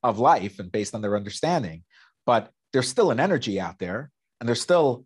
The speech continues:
a force that went from being essentially nothing through evolution or Big Bang, or e-, either way that, that, that calls to you or that your mind accepts,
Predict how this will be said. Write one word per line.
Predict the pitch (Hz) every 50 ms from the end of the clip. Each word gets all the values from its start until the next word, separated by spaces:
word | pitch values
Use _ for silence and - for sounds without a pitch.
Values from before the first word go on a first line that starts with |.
| - -
a | 117
force | - - - 165 175 123 113 107 -
that | - 113 104 -
went | 104 120 127 120 113 -
from | - 120 110 107
being | 104 - 127 123 117 107
essentially | 104 - - 131 127 127 - 117 101
nothing | 101 104 127 143 139 - 101 104 131 156 160 _ _ _ - _ _ _ -
through | - 107 117 107 104
evolution | 98 82 92 107 135 131 131 - 101
or | 92 90
Big | - - 90 - -
Bang, | 131 135 127 120 113
or | 101 95 87 90 90 _ _ _ _ _ _ _
e-, | - 117 120 123 127 -
either | 139 147 139 123
way | 110 120 127 120
that, | 110 110 98 95
that, | - 104 92 92 -
that | - 92 - _ _ -
calls | - - - 127 127 120 123
to | - -
you | 117 110 104
or | 104 101 101 104
that | 101 98 101 98
your | 98
mind | 92 101 110 123 127 120 113 107 104 98 - _ _ _ _ -
accepts, | - - - - - - 147 123 - - - -